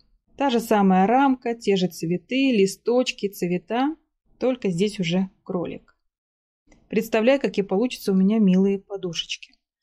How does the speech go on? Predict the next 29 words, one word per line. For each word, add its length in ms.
Хочу 280
использовать 680
кружево, 420
надеюсь, 420
я 220
найду 420
подходящего 600
цвета. 540
Замечательный 880
дизайн, 400
правда, 420
имя 460
дизайнера 580
я 200
вам 320
не 160
назову. 520
У 60
меня 220
есть 360
только 300
вот 200
такая 280
информация, 720
называются, 1160
я 200
вот 100
щас 180
перевожу 680